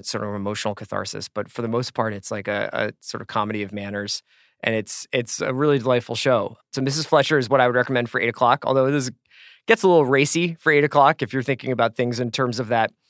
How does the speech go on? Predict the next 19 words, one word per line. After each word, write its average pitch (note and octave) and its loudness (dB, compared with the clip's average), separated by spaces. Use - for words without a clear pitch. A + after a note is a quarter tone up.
that D3 6
<laughs> D3+ -2
early C#3+ 2
family C3+ 2
primetime B2+ 2
slot. A2+ 2
Things G#3+ 6
get A3+ 8
even G3+ 6
darker F3 8
for D#3+ 0
the D#3 2
next F3 6
show D3+ 6
I'm B2+ 4
suggesting, B2+ 0
which B2+ -2
is C3 0
Servant. D3 2